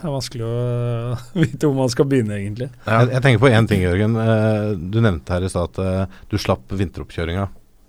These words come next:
Speaker 3: da du studerte i Skottland.
Speaker 1: Ja.
Speaker 3: Det gjorde du vel ikke akkurat i Russland,
Speaker 2: <laughs>
Speaker 3: mener jeg å ha hørt?
Speaker 1: <laughs> Nei, eh, det var egentlig ganske ålreit vinteroppkjøring der også, sånn det var. Eh, det er jo veldig kaldt i Russland, eh,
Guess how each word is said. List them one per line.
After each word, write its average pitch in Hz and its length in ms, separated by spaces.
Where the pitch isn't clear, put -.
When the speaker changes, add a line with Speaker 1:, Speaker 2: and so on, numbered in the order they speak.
Speaker 3:
da 92 160
du 95 320
studerte 92 400
i 95 220
Skottland. 117 420
Speaker 1:
Ja. 123 140
Speaker 3:
Det 135 380
gjorde 139 180
du 95 80
vel 107 140
ikke 113 160
akkurat 113 180
i 120 140
Russland, 107 400
Speaker 2:
<laughs> 113 160
Speaker 3:
mener 110 220
jeg 110 100
å 107 140
ha 113 80
hørt? 120 300
Speaker 1:
<laughs> 185 580
Nei, 131 220
eh, 139 300
det 139 80
var 151 160
egentlig 156 240
ganske 139 180
ålreit 113 320
vinteroppkjøring 110 640
der 107 180
også, 135 220
sånn 123 100
det 127 80
var. 143 240
Eh, 151 640
det 135 140
er 123 100
jo 127 140
veldig 120 180
kaldt 107 240
i 113 80
Russland, 135 380
eh, 131 140